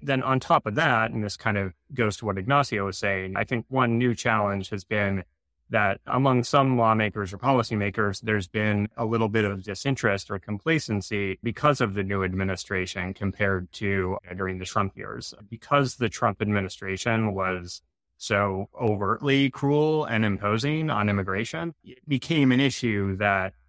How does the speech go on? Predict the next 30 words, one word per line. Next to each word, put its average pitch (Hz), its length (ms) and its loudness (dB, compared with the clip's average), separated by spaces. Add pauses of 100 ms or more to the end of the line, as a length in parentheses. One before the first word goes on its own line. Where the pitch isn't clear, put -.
(340)
a 113 80 0
lot 110 240 6
of 101 160 0
more 98 260 0
liberal-leaning 101 800 0
politicians 101 800 -2
were 101 140 -2
very 104 260 4
eager 98 300 -4
to 95 100 -6
take - 320 -12
up 98 180 2 (420)
as 95 160 -4
a 98 40 -2
cause. 98 640 0 (140)
But 113 180 4
with 120 160 0
the 113 80 0
change 123 400 4
in 117 100 0
administrations, 104 1160 0
I 110 100 2
think 104 240 -2
some 117 260 0
of 113 60 4
that 104 220 0
motivation 101 800 0
and 98 220 -8
attention 101 840 -2
on 98 540 -2